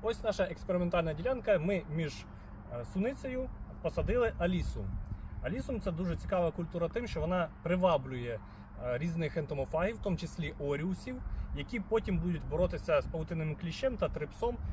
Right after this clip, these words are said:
на культурі. Тому для такого органічного контролю шкідників у відкритому просторі застосовуйте алісум, садіть його як можна раніше. І, е, до, на ці квітки буде прилітати оріус,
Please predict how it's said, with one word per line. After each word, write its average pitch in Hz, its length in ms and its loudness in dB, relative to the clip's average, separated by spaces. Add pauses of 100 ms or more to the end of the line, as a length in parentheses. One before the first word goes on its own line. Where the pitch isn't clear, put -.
(120)
на 180 120 4
культурі. 143 420 -2 (120)
Тому 180 300 2 (400)
для 165 240 2
такого 165 280 2
органічного 147 1040 2 (160)
контролю 165 520 0
шкідників 156 580 -4 (200)
у 180 120 -2
відкритому 151 520 -4
просторі 180 480 0 (360)
застосовуйте 175 840 0 (140)
алісум, 180 500 0 (100)
садіть 185 280 0
його 156 160 0
як 156 120 -2
можна 165 300 2
раніше. 139 460 -2 (760)
І, 190 200 2
е, 165 140 -2 (500)
до, 175 220 0
на 165 160 0
ці 180 160 -2
квітки 220 420 -4
буде 160 340 -2
прилітати 151 640 0
оріус, 180 340 -2